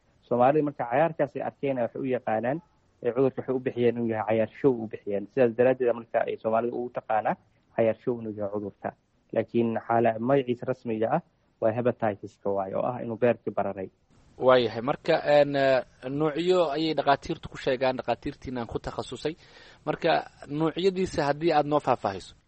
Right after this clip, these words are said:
Speaker 1: Een, cudurka cagaarshowga ama hepatitis-ku ilaa shan nooc ah loo qiyaasaa, ah, loo, loo qeybiyaa, oo ah nooca A-ga ah, nooca B-ga,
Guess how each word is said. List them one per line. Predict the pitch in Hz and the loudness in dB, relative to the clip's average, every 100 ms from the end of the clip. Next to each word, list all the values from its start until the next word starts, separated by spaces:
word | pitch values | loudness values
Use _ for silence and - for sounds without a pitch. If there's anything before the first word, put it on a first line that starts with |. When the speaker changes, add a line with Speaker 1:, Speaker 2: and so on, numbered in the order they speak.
| _ - | _ 0
Speaker 1:
Een, | 135 131 127 127 | 4 4 2 2
cudurka | 185 170 - | 0 2 2
cagaarshowga | 143 139 - - 156 147 | 2 2 0 -4 -4 0
ama | 131 131 | -2 -2
hepatitis-ku | 143 - 127 143 - 160 131 | -4 -2 -4 -6 -8 -6 -4
ilaa | 127 123 127 135 139 147 143 - _ | -2 2 4 4 2 0 -2 -8 _
shan | 156 151 135 | -2 -2 2
nooc | 135 139 120 | 2 0 -2
ah | 120 | -4
loo | 120 131 | 0 -2
qiyaasaa, | 127 113 107 - 120 160 - _ | 0 -2 -4 -2 0 0 -4 _
ah, | 120 113 113 113 | -10 -6 -6 -4
loo, | 113 127 - | -2 -2 -4
loo | 117 123 123 | 0 0 0
qeybiyaa, | 113 104 107 120 180 _ _ _ _ - | -4 -4 0 0 0 _ _ _ _ -2
oo | 117 113 | 0 2
ah | 123 120 117 | 2 -2 -4
nooca | 123 120 113 113 | -6 -2 -2 -2
A-ga | - 123 120 120 120 | -2 -2 0 0 2
ah, | 143 - | -2 -4
nooca | 123 123 117 110 113 | -6 0 0 -2 -2
B-ga, | 120 123 143 | -2 0 0